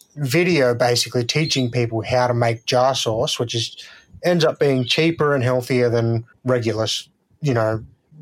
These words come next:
whatever brand jar sauce you buy. And he started this whole "fuck jar sauce" campaign. And <laughs> yeah, and,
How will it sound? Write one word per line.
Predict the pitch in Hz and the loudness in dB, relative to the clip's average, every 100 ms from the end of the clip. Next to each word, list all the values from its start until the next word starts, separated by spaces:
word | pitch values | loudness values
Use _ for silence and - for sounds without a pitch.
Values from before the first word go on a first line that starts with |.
| 151 | -4
whatever | 143 127 123 120 | 0 2 2 0
brand | 110 120 117 110 107 - | 0 0 0 -2 -4 -2
jar | 127 139 | 2 2
sauce | - 120 104 - | 2 -2 -2 -6
you | |
buy. | 113 110 113 - - - _ | -4 -2 -4 -8 -16 -18 _
And | 127 | 0
he | |
started | 117 147 139 | 2 2 2
this | 120 | -2
whole | - 135 | 0 0
"fuck | 117 - 131 - - | 0 -2 -2 -2 -2
jar | 120 113 113 | 0 0 0
sauce" | 131 110 - | -2 -2 -2
campaign. | - 113 104 113 104 - - _ - - - | -2 -4 -2 -4 -4 -10 -20 _ -20 -6 0
And | 117 110 110 | 0 0 -2
<laughs> | - - - - - - - - - - - 233 - 220 - 233 - - - 196 - - - - - - - | -2 -2 -2 -4 -6 -2 -4 0 0 0 -2 -4 -4 -8 -4 -6 -4 -2 -2 -4 -10 -12 -10 -10 -14 -6 0
yeah, | 175 131 127 - | 2 2 2 2
and, | 190 180 | 2 2